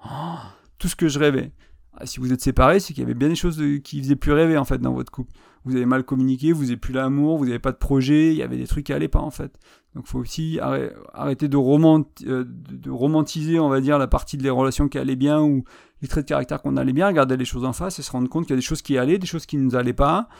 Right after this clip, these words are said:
et peut-être qu'on était un peu patachon ou je sais quoi. Et, euh, et se dire, bon, bah, il existe quelqu'un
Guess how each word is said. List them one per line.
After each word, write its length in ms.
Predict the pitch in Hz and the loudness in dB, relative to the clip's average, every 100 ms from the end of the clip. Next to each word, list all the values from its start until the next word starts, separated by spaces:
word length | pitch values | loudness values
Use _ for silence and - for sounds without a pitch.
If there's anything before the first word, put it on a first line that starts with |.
| - - - - | -20 -20 -18 -8
et 100 | 120 | -6
peut-être 200 | 135 - | -6 -2
qu'on 100 | 135 | -2
était 180 | 127 | 0
un 60 | 135 | 2
peu 140 | - | 4
patachon 600 | 139 131 131 127 147 160 | 4 0 0 -2 -2 0
ou 80 | 175 | 0
je 100 | 127 | -2
sais 140 | 120 123 | -6 -8
quoi. 260 | 156 208 254 - _ _ | -4 -6 -6 -20 _ _
Et, 160 | 131 151 | 0 2
euh, 520 | 156 123 117 117 113 110 | 2 0 -2 -4 -8 -10
et 80 | 127 | -10
se 120 | 117 | -6
dire, 140 | 156 | -2
bon, 80 | 180 | 0
bah, 200 | 123 120 120 - - | 0 0 -6 -14 -10
il 180 | - 175 | -4 -4
existe 280 | 156 135 - | -2 -4 -4
quelqu'un 540 | 139 135 139 147 247 | -2 -2 -2 -2 -6